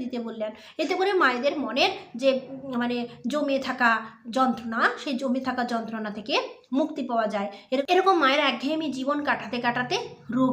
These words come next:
জ্বালা আক্রান্ত হয়ে যায়, রোগ আক্রান্ত হয়ে যায়। তার জন্য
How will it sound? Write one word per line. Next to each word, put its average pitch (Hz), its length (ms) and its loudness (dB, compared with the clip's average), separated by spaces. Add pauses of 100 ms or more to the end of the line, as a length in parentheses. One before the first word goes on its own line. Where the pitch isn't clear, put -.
জ্বালা 214 180 -2
আক্রান্ত 208 460 -4
হয়ে 202 320 -4
যায়, 190 160 -8 (400)
রোগ 339 220 4
আক্রান্ত 208 520 -2
হয়ে 202 320 -10
যায়। 190 180 -14 (720)
তার 370 200 4
জন্য 494 140 -2